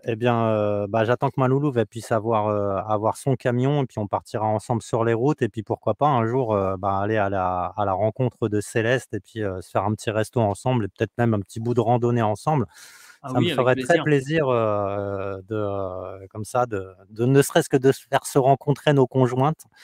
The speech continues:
Speaker 1: Je pense que, euh, elles vont, elles vont beaucoup s'apprécier l'une et l'autre. Et, euh, d'ailleurs, bah, euh, ça en est où ? Tiens, petite question privée,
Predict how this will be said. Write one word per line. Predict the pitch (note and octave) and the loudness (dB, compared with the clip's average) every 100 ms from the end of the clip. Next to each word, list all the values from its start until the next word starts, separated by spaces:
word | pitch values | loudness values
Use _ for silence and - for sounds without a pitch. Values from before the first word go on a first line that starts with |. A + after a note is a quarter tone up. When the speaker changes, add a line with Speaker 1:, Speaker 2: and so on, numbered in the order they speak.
| - - - - _ | -20 -20 -20 -20 _
Speaker 1:
Je | B2+ | -2
pense | - C#3 - | 2 2 2
que, | C#3 | 2
euh, | B2 A2+ G2+ G#2 G#2+ | 4 4 2 -2 -2
elles | A2+ | -4
vont, | A2+ A#2+ A2 A2+ | 2 2 2 2
elles | A#2+ | 0
vont | A#2 B2+ | 2 2
beaucoup | B2 C#3+ - | 6 4 2
s'apprécier | D3 C3 - C3 - D3 | 2 2 4 -2 0 0
l'une | B2+ B2+ | 2 4
et | B2 | 4
l'autre. | A#2+ A#2 - - - - _ - | 4 2 -2 -20 -20 -20 _ -2
Et, | B2+ | 4
euh, | A#2+ A#2 A2 A2+ A2+ A2+ A2+ A2+ A2+ A2 _ B2 | 6 6 4 2 0 0 -2 -2 -2 -6 _ 0
d'ailleurs, | C#3 F3+ D#3 | 4 4 4
bah, | B2 A#2 A#2 A#2 A2+ | 4 4 2 2 0
euh, | A#2 A2+ A2+ A2+ A2+ | -2 -2 -2 -4 -6
ça | - C3+ | -2 0
en | C3+ | 2
est | D#3+ | 2
où ? | G3 G3+ | 2 0
Tiens, | - C#3 B2 | 0 2 4
petite | A2+ C3 - | 2 -4 -8
question | - D3+ - D#3 | 0 0 2 0
privée, | C#3+ - E3 D#3+ | 0 0 4 6